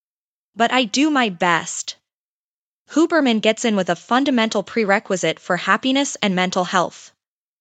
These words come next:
One thing that has an outsized, his phrase, impact,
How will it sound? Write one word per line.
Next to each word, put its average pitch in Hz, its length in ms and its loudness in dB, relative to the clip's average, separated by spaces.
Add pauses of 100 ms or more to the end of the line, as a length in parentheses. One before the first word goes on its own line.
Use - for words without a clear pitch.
(400)
One 302 260 0
thing 330 160 2
that 262 100 0
has 220 160 -2
an 180 100 -2
outsized, 170 800 -2
his 196 220 -4
phrase, 208 520 0 (120)
impact, 202 640 -4